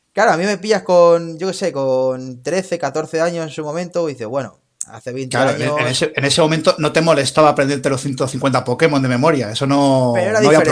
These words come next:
Speaker 2: problema.
Speaker 1: pero yo a la hora de jugar no tenía por qué saberme los nombres de esa, de esas cosas. O sea, era un poco, pues,
Speaker 2: Pero te lo sa-
Speaker 1: eh, eh, sí, te lo sabías, pero también es verdad que tenías series, eh, películas,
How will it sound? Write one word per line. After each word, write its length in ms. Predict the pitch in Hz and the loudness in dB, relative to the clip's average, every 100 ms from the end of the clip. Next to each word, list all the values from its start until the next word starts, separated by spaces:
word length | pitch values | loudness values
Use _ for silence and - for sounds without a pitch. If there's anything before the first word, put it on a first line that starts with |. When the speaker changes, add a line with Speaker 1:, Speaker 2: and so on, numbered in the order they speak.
| 135 | 4
Speaker 2:
problema. 140 | 139 127 | 2 0
Speaker 1:
pero 140 | 135 | -2
yo 80 | 147 | -2
a 380 | 196 214 - 151 | -2 -4 -2 -2
la 80 | 170 | 2
hora 20 | |
de 100 | 220 | 2
jugar 220 | - 202 196 | 4 4 4
no 60 | |
tenía 160 | 190 180 | 0 0
por 120 | 170 | 0
qué 100 | 170 | -4
saberme 300 | - 139 143 | -4 -4 -2
los 100 | 131 | -4
nombres 200 | 127 127 | -4 -4
de 60 | 123 | -6
esa, 240 | 123 110 - | -4 -8 -8
de 60 | 123 | -12
esas 800 | 123 113 110 110 110 110 110 107 _ 98 - | -6 -4 -2 -4 -4 -6 -8 -14 _ _ -8
cosas. 440 | 160 170 117 - | -6 -4 -8 -10
O 20 | - | -12
sea, 240 | 131 120 | -6 -4
era 300 | 120 147 - - _ | 0 0 0 -6 _
un 120 | 147 | -10
poco, 340 | 151 139 196 190 | -6 -2 -2 -2
pues, 200 | 139 123 | -6 -2
Speaker 2:
Pero 100 | 123 | -2
te 60 | 113 | -2
lo 80 | |
sa- 100 | 113 113 | -6 -6
Speaker 1:
eh, 120 | 113 110 - 110 104 | -8 -10 -14 -8 -2
eh, 60 | |
sí, 300 | - - 160 | -2 -2 -4
te 100 | 180 | -4
lo 60 | 127 | -4
sabías, 340 | - 113 147 190 | -6 -4 -2 -2
pero 140 | 190 | -2
también 200 | 131 123 160 | -4 -4 -2
es 40 | |
verdad 140 | 160 | -2
que 80 | 160 | -4
tenías 300 | 156 156 - _ _ | -4 -6 -8 _ _
series, 720 | - - 139 151 160 170 165 | -10 -4 0 2 4 4 2
eh, 180 | 123 117 | -6 -8
películas, 680 | 107 113 131 147 151 143 143 | -10 -8 -8 -4 0 2 0